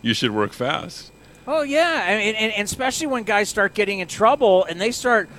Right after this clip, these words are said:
Speaker 2: grinding the game to a halt, it's just not smart because you're not helping your defense behind you. All right,
Speaker 1: No.
Speaker 2: tomorrow it is a twelve thirty-seven start. I'm gonna be on at eleven forty-five. It's Chris Bassitt, and I believe we're probably gonna have an opener for the Orioles.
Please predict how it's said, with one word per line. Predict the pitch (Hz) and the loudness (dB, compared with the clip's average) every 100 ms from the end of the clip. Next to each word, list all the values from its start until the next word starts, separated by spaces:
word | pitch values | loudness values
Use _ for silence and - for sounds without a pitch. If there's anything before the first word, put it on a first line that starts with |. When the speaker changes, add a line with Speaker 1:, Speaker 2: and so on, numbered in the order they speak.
| - - - | -20 -20 -16
Speaker 2:
grinding | - 156 185 233 277 254 220 | -10 -2 0 2 0 -2 -2
the | |
game | 190 180 185 185 | 0 0 0 -2
to | - 170 | 0 2
a | 147 | 2
halt, | 123 214 262 240 190 | 6 6 8 4 0
it's | - | -8
just | - 247 - | -4 -4 -2
not | 220 - | -2 -2
smart | - 202 254 269 | -4 0 2 2
because | 208 185 180 | -2 -4 -4
you're | 208 | -2
not | 220 214 | -2 0
helping | 180 208 202 | 0 0 -2
your | 180 | -4
defense | 151 175 - 165 - | -4 -8 -6 -6 -4
behind | 156 139 202 214 127 | -4 -2 -2 -4 -6
you. | 104 90 - - | -8 -10 -16 -2
All | 175 | 4
right, | 233 | 4
Speaker 1:
No. | - 220 | 4 2
Speaker 2:
tomorrow | 214 247 302 269 233 | 4 6 8 8 8
it | 214 | 6
is | 202 | 6
a | 185 | 4
twelve | 170 - 196 240 277 | 2 -2 4 6 6
thirty-seven | - 226 247 254 220 - 220 208 180 | 2 0 0 0 -2 0 2 2 0
start. | - - 170 135 131 - - - | -4 2 6 6 4 -4 -20 -8
I'm | 156 226 | -2 0
gonna | 262 | 0
be | 226 233 | 0 4
on | 220 226 | 4 4
at | 190 | 4
eleven | 175 170 202 226 - | 2 4 2 2 -4
forty-five. | - 202 190 175 196 190 165 147 135 - - | 0 2 2 2 4 6 6 2 -2 -14 -8
It's | 185 - | -4 -4
Chris | - - 254 247 | -4 4 4 4
Bassitt, | - 226 240 226 220 | 2 2 2 2 0
and | 214 | 2
I | 190 | 0
believe | 190 208 240 | 2 0 2
we're | 208 | 2
probably | - 226 220 | 4 4 6
gonna | 208 | 2
have | 185 190 | 2 2
an | 185 | 4
opener | 185 220 220 208 | 4 4 2 0
for | 190 185 | -2 0
the | 180 | 2
Orioles. | 175 190 214 226 254 269 | 4 4 4 2 0 -4